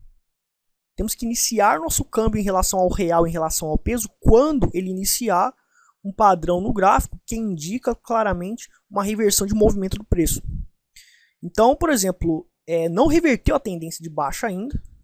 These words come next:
mas tá indicando uma correção de alta, uma correção, e pode ser que reverta a tendência ou não. Então, é uma questão de acompanhamento, precisamos acompanhar.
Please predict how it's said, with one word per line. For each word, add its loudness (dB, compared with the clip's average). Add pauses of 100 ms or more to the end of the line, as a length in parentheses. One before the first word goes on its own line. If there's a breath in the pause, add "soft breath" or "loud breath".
(640)
mas -4
tá 2
indicando -2
uma 0
correção -2 (640)
de -2
alta, 4 (1080 soft breath)
uma -8
correção, 2 (300 soft breath)
e -4
pode 6
ser 0
que -4
reverta 0
a -10
tendência -4
ou -8
não. 2
Então, -2 (220)
é 2
uma 0
questão -4
de -2
acompanhamento, 2
precisamos 0
acompanhar. -2